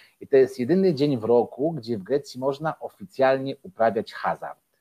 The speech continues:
Bo Grecy mają straszne ciągotki do hazardu, on jest zakazany, tylko w ka-, jest kilka kasyn w Grecji, gdzie wolno hazard uprawiać, a w Sylwestra wszyscy mogą grać i wszędzie,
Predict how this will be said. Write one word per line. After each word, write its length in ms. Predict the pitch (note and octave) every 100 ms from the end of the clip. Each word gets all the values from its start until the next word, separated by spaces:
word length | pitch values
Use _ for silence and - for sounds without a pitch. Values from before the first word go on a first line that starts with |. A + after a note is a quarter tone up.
| _ _ _ _ -
Bo 80 | G2+
Grecy 300 | B2 - B2
mają 220 | B2+ B2
straszne 380 | - B2+ - G#2+
ciągotki 540 | A#2+ G#2 C3 C#3 A#2
do 100 | A2+
hazardu, 520 | - A2 A#2 B2 A#2
on 100 | G#2+
jest 120 | G2
zakazany, 520 | G2+ - G2+ G2 G2 B2+
tylko 240 | - G2
w 100 | -
ka-, 200 | - G#2+
jest 200 | G2+ -
kilka 180 | F2+ G2
kasyn 380 | A#2 A#2+ A2+ G2
w 40 |
Grecji, 340 | E2+ G#2 G2+ G2+
gdzie 140 | G2
wolno 320 | F#2+ G#2+ G#2
hazard 360 | G2 A2 A2 -
uprawiać, 540 | F#2+ G#2 F#2+ D3+ E3 - - - _
a 120 | - A2
w 100 | -
Sylwestra 760 | C3+ B2 C3 E3 D#3 - F3+
wszyscy 580 | F3 - F#3+ G3 F#3+ D3
mogą 340 | C3+ B2 B2+
grać 320 | A2 C#3 C3+ A#2
i 60 |
wszędzie, 580 | - - G#2 F#2+ D#3 G3+